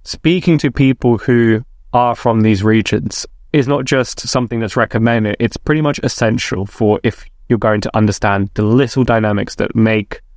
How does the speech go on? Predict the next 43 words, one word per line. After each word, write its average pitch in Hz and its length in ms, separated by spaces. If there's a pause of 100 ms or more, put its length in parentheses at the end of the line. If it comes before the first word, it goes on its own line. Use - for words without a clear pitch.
(160)
phenomenons 107 640
kind 101 260
of - 280 (320)
occur 127 320
in 107 80
the 104 60
way 101 140
that 101 160
they 98 120
do. 117 320 (520)
Without 131 360
that, 117 120
you're 120 120
not 127 180
really 120 280
going 101 260
to 104 80
get 104 160
a 101 60
good 95 200
base 104 260
of 101 100
stuff. - 420 (800)
I 131 60
would 135 120
also 170 240
say 139 260
as 127 120
well, 135 200
there 127 260
are 120 380 (240)
really 143 380
good, 120 240
when 113 100
it 113 60
comes 117 280
to 113 100
Russia 117 320
stuff, - 380
there 120 220
are 143 220
really 117 400
good 107 420